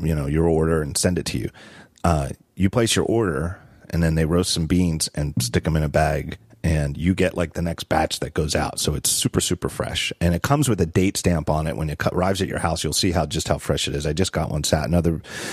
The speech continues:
shipment on Saturday and it was roasted, like, three days before,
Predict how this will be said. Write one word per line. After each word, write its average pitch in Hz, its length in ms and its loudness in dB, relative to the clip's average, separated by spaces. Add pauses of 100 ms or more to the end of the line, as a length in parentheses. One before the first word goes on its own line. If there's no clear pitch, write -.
(320)
shipment 113 320 2
on 85 100 0
Saturday 95 500 2
and 73 80 -4
it - 80 -10
was - 320 -4 (120)
roasted, 92 380 0
like, 71 200 -6 (160)
three - 320 0
days 78 300 2
before, - 520 -6